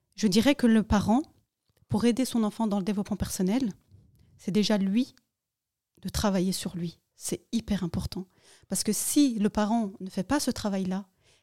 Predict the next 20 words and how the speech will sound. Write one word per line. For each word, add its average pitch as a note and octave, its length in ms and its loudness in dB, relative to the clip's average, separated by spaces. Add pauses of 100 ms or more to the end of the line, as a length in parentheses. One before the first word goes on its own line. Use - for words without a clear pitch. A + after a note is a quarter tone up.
(100)
il F#3 80 -18
va G3 100 -8
transposer A3+ 580 0
ses - 140 -2
peurs - 240 -2
sur F#3 200 -2
l'enfant. A#3+ 380 0 (480)
Il G#3 140 -12
va, F#3+ 300 -4 (360)
en F3 40 -4
fait, - 220 -2
il F#3 40 -2
va G3 80 2
continuer B3+ 420 0
le G#3+ 60 0
schéma, G#3 240 0
il G3+ 60 0
va G3 80 0
pas B3+ 120 -2
casser. A#3 420 -4